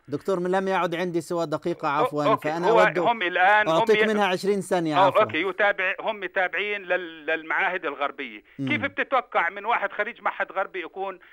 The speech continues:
Speaker 2: غيور على العربي وعلى الدين الإسلامي وعلى، وعلى، وعلى كذا؟
Speaker 1: مم.
Speaker 2: ف-، فهذا ال-، هذه مشكلتنا إحنا.
Speaker 1: صحيح.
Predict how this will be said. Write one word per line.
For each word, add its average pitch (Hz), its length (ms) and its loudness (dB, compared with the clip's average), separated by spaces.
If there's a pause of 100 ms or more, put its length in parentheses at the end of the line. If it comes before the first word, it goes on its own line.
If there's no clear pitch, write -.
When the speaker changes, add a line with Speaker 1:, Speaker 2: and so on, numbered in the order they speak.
(180)
Speaker 2:
غيور 180 300 0
على 160 120 2
العربي 170 400 0
وعلى 156 240 -2
الدين 165 300 -8
الإسلامي 160 460 -4
وعلى، 151 300 -2
وعلى، 139 300 -2
وعلى 117 200 -6
كذا؟ 87 260 -18 (160)
Speaker 1:
مم. 107 320 -14 (600)
Speaker 2:
ف-، 240 280 0
فهذا 240 340 0
ال-، 220 100 -4
هذه 233 220 -2
مشكلتنا 220 500 -10
إحنا. 131 280 -8 (140)
Speaker 1:
صحيح. 117 440 -8